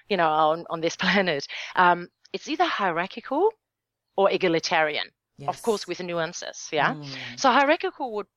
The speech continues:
Speaker 1: be where, um, you know, the, the leader is, is the director, not the facilitator, where we have a lot of structure. It's very formal. Uh, we address our leaders and, and managers formally. Uh, we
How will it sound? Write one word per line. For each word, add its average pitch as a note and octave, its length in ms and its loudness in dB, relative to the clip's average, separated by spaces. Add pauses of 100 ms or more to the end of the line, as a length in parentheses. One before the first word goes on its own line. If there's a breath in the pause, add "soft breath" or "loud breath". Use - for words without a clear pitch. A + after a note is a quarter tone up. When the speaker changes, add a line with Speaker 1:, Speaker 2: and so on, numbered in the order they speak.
Speaker 1:
be F#3 300 -4 (360 loud breath)
where, F3 380 0 (100)
um, D3+ 460 -4 (420)
you F#3+ 120 -4
know, D#3 120 -2
the, D#3+ 280 -2
the F3+ 100 0
leader E3+ 240 2
is, - 300 -6
is - 200 -10
the D#3+ 120 -4
director, F3 520 2
not C#3+ 160 -10
the D3+ 80 -14
facilitator, F3 840 0
where D#3+ 160 -4
we D#3+ 80 -8
have D#3+ 160 -10
a - 40 -16
lot - 140 -16
of - 60 -16
structure. - 760 0
It's D#3+ 200 -4 (100)
very D3+ 120 -8
formal. G3+ 840 4 (280 loud breath)
Uh, D3 140 0
we D#3 160 -4
address D3 460 -8
our D3+ 140 2
leaders F3+ 480 2
and, D3 280 -2
and C3+ 160 -4
managers F#3 360 -2
formally. E3+ 680 2 (300 loud breath)
Uh, D#3+ 200 4
we E3+ 160 -8